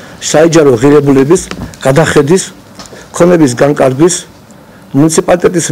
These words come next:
მიერ დაფუძნებული იურიდიული პირების სუბსიდირების, ასევე ბიუჯეტ-, ბიუჯეტის შემოსავლების გაზის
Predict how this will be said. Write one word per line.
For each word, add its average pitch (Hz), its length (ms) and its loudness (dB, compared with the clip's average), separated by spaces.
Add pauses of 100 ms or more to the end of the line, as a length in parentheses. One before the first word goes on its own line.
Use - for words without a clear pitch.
მიერ 151 160 4 (320)
დაფუძნებული 156 640 0 (100)
იურიდიული 143 480 2
პირების 139 480 0
სუბსიდირების, 147 680 0 (840)
ასევე 170 400 0 (120)
ბიუჯეტ-, 160 460 2
ბიუჯეტის 160 500 2
შემოსავლების 151 680 2 (340)
გაზის 147 380 0